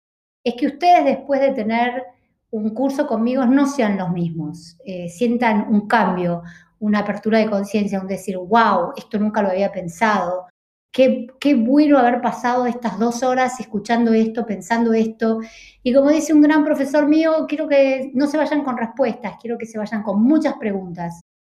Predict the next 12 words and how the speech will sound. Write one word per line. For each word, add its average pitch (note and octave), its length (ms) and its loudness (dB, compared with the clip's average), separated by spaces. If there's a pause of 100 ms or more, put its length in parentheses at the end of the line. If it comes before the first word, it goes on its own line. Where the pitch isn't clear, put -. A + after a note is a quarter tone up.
(200)
Las A3 140 -4
preguntas C4 680 4
son G3 200 -4
las F3 120 -18
que F#3+ 360 -14
nos G3 220 -8
abren G#3 220 -4
la G3 120 -6
cabeza, F3 360 -10
no A#3+ 140 -2
las A3 160 -4
respuestas. - 680 -16